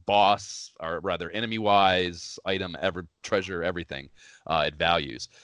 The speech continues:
uh, in a, in a list that's probably totally unnecessary, but whatever. Uh,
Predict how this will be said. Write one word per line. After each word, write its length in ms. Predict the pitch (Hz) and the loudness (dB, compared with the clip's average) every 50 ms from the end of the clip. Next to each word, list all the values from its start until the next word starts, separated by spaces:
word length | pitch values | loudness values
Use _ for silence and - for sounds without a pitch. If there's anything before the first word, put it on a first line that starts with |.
| _ _ - | _ _ -8
uh, 220 | - 73 71 67 64 | -4 -2 -2 -2 -2
in 80 | 69 78 | -4 -6
a, 80 | 73 | -10
in 140 | - - 85 | -10 -10 -12
a 60 | 73 | -10
list 320 | - 76 90 78 - - - | -6 -4 -4 -4 -4 -6 -10
that's 180 | 76 73 - | -10 -10 -10
probably 380 | - _ - 85 80 71 71 71 _ _ - | -12 _ -4 -4 -4 -4 -4 -10 _ _ -10
totally 300 | - - 98 85 82 78 | -6 -6 -4 -4 -4 -6
unnecessary, 560 | 73 76 78 - 82 - - 67 60 57 57 | -6 -8 -8 -10 -12 -12 -10 -8 -8 -8 -8
but 160 | - 62 50 | -8 -8 -6
whatever. 320 | 60 71 71 65 64 65 - - - - - _ _ _ - | -4 -4 -2 -4 -4 -6 -10 -14 -20 -20 -20 _ _ _ 0
Uh, 300 | 78 82 78 78 78 80 | 2 4 4 4 4 2